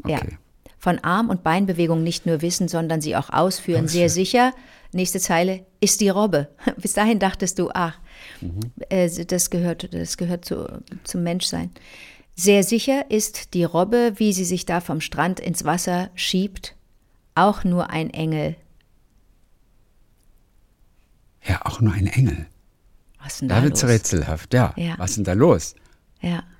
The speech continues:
Speaker 2: Was denn da los? Was denn da los?
Speaker 1: Naja, auch nur ein Engel and shy about. Und mir fehlt hier natürlich das it, aber da hat sie sich auch was beigedacht. Die ist ja nicht doof.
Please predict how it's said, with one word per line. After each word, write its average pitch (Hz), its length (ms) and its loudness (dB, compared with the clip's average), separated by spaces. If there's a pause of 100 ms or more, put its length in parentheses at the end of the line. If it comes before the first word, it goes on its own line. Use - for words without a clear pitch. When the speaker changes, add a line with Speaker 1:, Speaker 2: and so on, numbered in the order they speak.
(200)
Speaker 2:
Was - 140 -4
denn 104 80 -2
da 98 60 0
los? 131 180 4
Was 101 120 0
denn 95 80 -2
da 87 80 -2
los? 127 300 4
Speaker 1:
Naja, 196 520 2
auch 190 80 2
nur 220 160 0
ein 190 160 -4
Engel 202 300 -2 (300)
and 190 380 4
shy 208 400 2
about. 170 500 4
Und 190 100 2
mir 196 80 0
fehlt 214 180 0
hier 208 100 2
natürlich 185 260 -2
das - 220 0
it, 226 200 0
aber 208 140 0
da 175 80 2
hat 165 120 -4
sie 160 80 -8
sich 151 180 -4
auch 190 80 -4
was 254 160 -4
beigedacht. 247 520 -2
Die - 60 -8
ist 165 40 -8
ja 165 100 -4
nicht 160 240 -8
doof. 180 260 -4